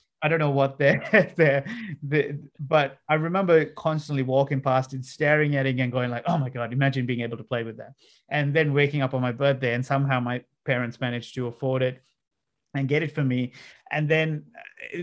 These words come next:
I just, like, adored every inch of it,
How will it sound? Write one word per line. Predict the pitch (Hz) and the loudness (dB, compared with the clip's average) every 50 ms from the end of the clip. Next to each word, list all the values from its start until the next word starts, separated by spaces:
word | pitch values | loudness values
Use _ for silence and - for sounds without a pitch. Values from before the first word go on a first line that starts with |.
| 151 - 147 | -10 -8 -2
I | 160 180 | 0 0
just, | 160 156 180 - | 0 0 -2 0
like, | - 196 165 | 0 2 2
adored | 147 143 135 160 165 170 170 165 - | 2 2 4 4 6 6 6 4 4
every | 156 151 151 143 156 151 139 | 2 0 2 2 0 0 0
inch | 135 - 160 156 165 165 - - | 0 -2 -2 -2 -2 -2 2 2
of | 165 143 - | 2 2 2
it, | 139 131 131 135 | 0 -2 -2 -4